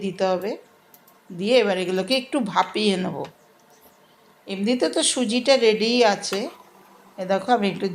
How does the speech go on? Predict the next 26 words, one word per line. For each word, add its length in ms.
জল 200
বসিয়ে 440
রেখেছিলাম, 520
তো 60
জলটা 300
ফুটছে, 440
ওর 100
মধ্যেই 360
এটা 180
দিয়ে 160
চাপা 240
দিয়ে 220
দিলাম। 220
আর 100
দশ 140
মিনিট 240
আমি 180
ভাপিয়ে 440
নেব। 160
দশ 280
মিনিট 160
পর 100
আবার 160
ফিরে 260
আসছি। 320
দেখো, 180